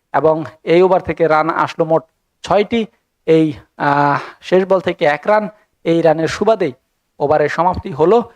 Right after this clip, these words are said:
উইল জ্যাক এটি তার ব্যক্তিগত প্রথম ওভার ছিল এবং দলীয়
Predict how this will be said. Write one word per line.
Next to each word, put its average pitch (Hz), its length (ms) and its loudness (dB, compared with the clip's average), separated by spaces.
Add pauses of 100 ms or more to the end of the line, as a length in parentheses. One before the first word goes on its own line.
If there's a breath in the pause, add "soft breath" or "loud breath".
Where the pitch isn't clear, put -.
(240 soft breath)
উইল 175 220 2
জ্যাক 196 300 2
এটি 170 120 -6
তার 160 160 0
ব্যক্তিগত 160 420 0
প্রথম 208 400 -2
ওভার 170 160 2
ছিল 180 280 0
এবং 151 280 2
দলীয় 185 260 2